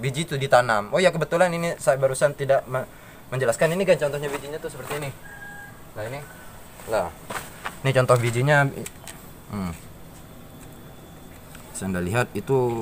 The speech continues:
biji melon. Jadi, penye-, eh, pembibitannya itu langsung menggunakan biji dan langsung ke media tanam sih. Jadi, ini contohnya tuh seperti ini, ini. Nah, bisa Anda lihat. Lah, jadi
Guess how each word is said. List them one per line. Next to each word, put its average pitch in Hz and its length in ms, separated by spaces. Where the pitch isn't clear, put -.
biji 120 240
melon. 151 400
Jadi, 120 160
penye-, 135 240
eh, 123 640
pembibitannya 131 720
itu 170 80
langsung 143 360
menggunakan 120 520
biji 131 400
dan 135 460
langsung 160 340
ke 160 80
media 135 240
tanam 170 320
sih. 208 120
Jadi, 127 240
ini 165 80
contohnya 131 400
tuh 143 80
seperti 104 320
ini, 117 200
ini. 135 60
Nah, 80 300
bisa 87 180
Anda 82 160
lihat. 98 320
Lah, 78 400
jadi 113 240